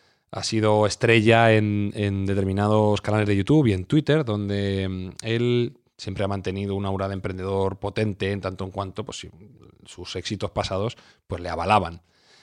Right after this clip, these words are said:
Y, mm, fue uno de los grandes valedores del Bitcoin, del Bitcoin y de otras criptomonedas, pero especialmente del Bitcoin. Eh, llegando a hacer una manifestación bastante atrevida, eh,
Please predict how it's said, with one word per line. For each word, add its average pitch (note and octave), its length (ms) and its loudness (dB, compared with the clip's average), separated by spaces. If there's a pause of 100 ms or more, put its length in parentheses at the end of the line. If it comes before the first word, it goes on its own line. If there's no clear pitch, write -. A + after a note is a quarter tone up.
(360)
Y, B2+ 680 4
mm, A2+ 380 -4 (300)
fue D#3+ 240 -2
uno F#3 240 0
de D#3 60 0
los C#3 180 -2
grandes C#3+ 760 0
valedores A2 520 2
del G#2+ 160 2
Bitcoin, F#2 440 -8 (360)
del G#2 140 -2
Bitcoin E3+ 320 0
y D3+ 40 2
de B2+ 60 2
otras A#2 200 -2
criptomonedas, F#2+ 520 -6
pero A2+ 120 -4
especialmente D3+ 500 -4
del G#2 140 0
Bitcoin. F2+ 400 -12 (1000)
Eh, B2 680 4
llegando F3 440 6
a F#3+ 40 8
hacer F3+ 260 4
una E3 140 2
manifestación D3 640 2
bastante A#2 420 -2
atrevida, C#3+ 580 4 (300)
eh, E2+ 580 -14